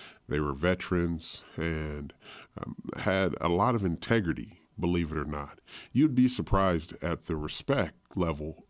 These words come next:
inside prison versus in society.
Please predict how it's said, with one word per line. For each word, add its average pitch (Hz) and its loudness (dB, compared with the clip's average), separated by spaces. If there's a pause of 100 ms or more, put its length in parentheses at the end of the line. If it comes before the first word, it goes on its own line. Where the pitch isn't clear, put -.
(120)
inside 98 2
prison 80 2 (400)
versus 87 0
in 82 0
society. - -2